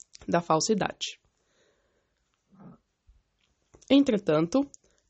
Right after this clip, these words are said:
essa não é uma atribuição exclusiva dos anciãos.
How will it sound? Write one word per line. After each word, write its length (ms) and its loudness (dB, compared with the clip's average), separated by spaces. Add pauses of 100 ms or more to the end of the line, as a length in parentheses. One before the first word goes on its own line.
essa 260 4
não 160 4
é 60 4
uma 300 2
atribuição 760 0
exclusiva 800 -2
dos 180 -2
anciãos. 800 -4